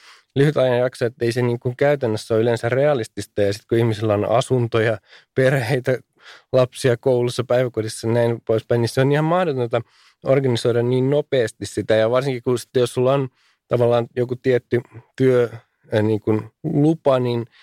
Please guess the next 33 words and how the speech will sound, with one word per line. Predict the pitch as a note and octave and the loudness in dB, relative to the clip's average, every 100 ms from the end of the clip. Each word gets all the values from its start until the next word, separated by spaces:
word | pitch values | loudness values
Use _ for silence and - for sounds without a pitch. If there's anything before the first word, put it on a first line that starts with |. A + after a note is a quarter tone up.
| _ - | _ 0
jollain | B2+ B2 | 2 2
tietyllä | B2+ B2 A#2+ A#2+ | 0 -2 0 0
alalla, | C3 B2 G#2+ | 0 0 -2
niin | G#2 | -4
sehän | B2+ B2+ A#2+ | -2 -2 0
ei | C#3 A#2+ | 0 -2
sit | A#2+ - | -8 -2
oikeuta | C#3+ D3 A2+ F#2+ F#2+ | 0 0 -2 -4 -8
sitä, | - G2+ | -4 -4
että | - | 0
se | |
menisit | A2+ B2 G#2+ G2 A2+ | 0 0 0 -2 -2
jonnekin | G#2+ G2+ - G2 | -2 -2 -6 -2
vaikka | G2 G2 - | -2 -2 -4
niin | G2+ | -2
kuin | A2 A2+ | 0 2
Alepon | G#2+ A2 F#2+ - - - _ - A#2 | 0 -2 -6 -8 -20 -20 _ 0 0
kassalle, | - G#2+ G2+ | 0 0 0
jonne | G#2 A2+ | 2 0
ehkä | A2 A#2 | 0 -2
voisi | A2+ A2 - | 0 0 -2
päästä | G2 - G#2 | -4 -2 -2
nopeasti, | A2 G#2+ F#2+ E2+ - - | -2 -2 -2 -2 -4 -4
koska | A2 B2 A#2+ | -2 0 0
ei, | A2+ | -2
sulla | B2 C#3 A2+ | 0 0 2
ei | C3+ | 0
ole | D#3 | 0
oikeutta. | F#3+ E3+ G#2 F#2+ - | 0 -2 -6 -8 -8
<laughs> | - | -8
Siis, | A#2 | -2
et | A2+ | -4
se, | - | 0